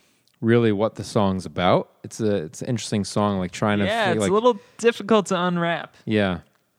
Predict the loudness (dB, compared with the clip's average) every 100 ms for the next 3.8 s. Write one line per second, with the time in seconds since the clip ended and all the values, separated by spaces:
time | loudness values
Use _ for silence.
0 | -8 -4 2 4 4 2 0 0 -2 -6
1 | -6 -8 -2 0 0 -2 -6 _ _ _
2 | _ _ 0 2 2 0 2 2 2 2
3 | 0 0 0 2 0 -2 -8 -20